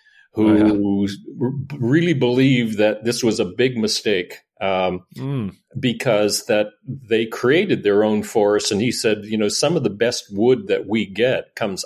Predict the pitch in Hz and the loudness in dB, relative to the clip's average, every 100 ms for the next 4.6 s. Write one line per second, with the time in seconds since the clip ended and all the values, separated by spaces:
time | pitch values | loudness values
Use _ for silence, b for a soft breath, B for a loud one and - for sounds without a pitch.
0 | - 123 113 87 87 98 90 - 110 107 | -2 0 0 -2 -8 -10 -6 -2 0 0
1 | - 101 85 - - 135 98 85 87 - | -2 -6 -8 -8 -6 -4 -6 -6 -8 -8
2 | b b b b b - 98 101 101 101 | b b b b b -4 -2 0 0 0
3 | 98 98 101 101 101 95 - 147 131 127 | -2 -2 -2 0 0 -2 -2 0 2 2
4 | 151 156 - 101 - 110 | 2 0 -4 -8 -2 0